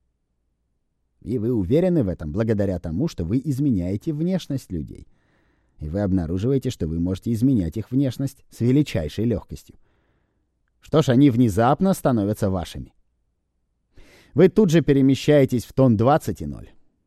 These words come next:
Там нет моста. На самом деле вы поднимаетесь на самый верх, а потом снова опускаетесь на уровень двадцать и ноль. Но вы делаете это мгновенно.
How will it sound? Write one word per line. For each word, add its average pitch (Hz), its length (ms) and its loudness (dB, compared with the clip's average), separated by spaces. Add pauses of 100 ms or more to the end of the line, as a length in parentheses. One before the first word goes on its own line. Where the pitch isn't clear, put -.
(240)
Там 110 220 -2
нет 120 220 2
моста. 104 500 -6 (760)
На 82 140 -10
самом 135 340 0
деле 117 220 0
вы 104 140 0
поднимаетесь 101 640 -2
на 95 140 -4
самый 98 300 -2
верх, 139 300 0 (160)
а 98 120 -8
потом 113 240 -2
снова 110 280 0
опускаетесь 107 640 -2
на 98 140 -2
уровень 90 300 -2
двадцать 90 360 -6
и 85 60 -6
ноль. 82 200 -8 (360)
Но 113 100 0
вы 123 120 4
делаете 123 460 4
это 90 180 -6
мгновенно. 101 640 0